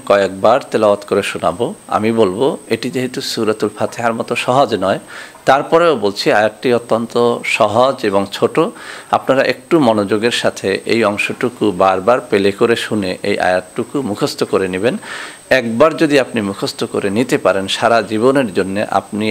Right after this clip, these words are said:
আপনার নিজের এবং আপনার ফ্যামিলির যে কোনো সদস্যের, যাদের ফোঁটায় ফোঁটায় প্রস্রাব হয় অথবা প্রস্রাবে জ্বালাপোড়া আছে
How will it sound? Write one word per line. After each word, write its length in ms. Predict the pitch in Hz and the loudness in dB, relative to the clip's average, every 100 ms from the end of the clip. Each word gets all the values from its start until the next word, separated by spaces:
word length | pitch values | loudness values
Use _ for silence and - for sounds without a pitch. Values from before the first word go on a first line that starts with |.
| 104 | 0
আপনার 240 | - 95 95 | 0 -2 -2
নিজের 320 | 110 110 147 139 | -4 0 2 2
এবং 120 | 104 101 92 | 2 2 0
আপনার 320 | - 107 104 101 | -2 -2 0 0
ফ্যামিলির 360 | - 113 117 120 110 | -2 -2 -4 -6 -2
যে 60 | 160 160 | -2 0
কোনো 200 | 156 160 156 - | 0 0 0 -2
সদস্যের, 480 | - 110 117 - 98 98 | 0 2 0 0 -2 0
যাদের 220 | 101 95 101 - | 0 0 -4 -4
ফোঁটায় 300 | 110 98 98 | -2 -2 -2
ফোঁটায় 260 | - 98 - | -2 -4 -2
প্রস্রাব 340 | 110 - 98 92 | -4 -2 -4 -2
হয় 200 | 95 92 101 - - - - - | -2 -2 -6 -16 -16 -16 -12 -4
অথবা 280 | 113 117 110 107 | -2 2 2 2
প্রস্রাবে 400 | 110 - 117 104 98 | 0 0 0 0 2
জ্বালাপোড়া 480 | 98 104 104 110 98 90 | 2 2 2 2 2 2
আছে 240 | - - | -2 -4